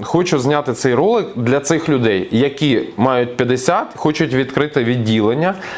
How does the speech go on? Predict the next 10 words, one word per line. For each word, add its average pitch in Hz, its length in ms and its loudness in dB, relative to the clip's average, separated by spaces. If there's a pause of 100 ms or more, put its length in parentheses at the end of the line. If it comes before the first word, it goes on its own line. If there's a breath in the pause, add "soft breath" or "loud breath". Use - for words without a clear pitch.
(180 loud breath)
і 147 220 2
працювати, 147 720 0
щоб 113 180 -2
це 143 100 0
був 123 260 0
і 208 140 2
операційний, 220 600 0
можливо, 180 420 2
бізнес, 170 500 0
і 208 300 2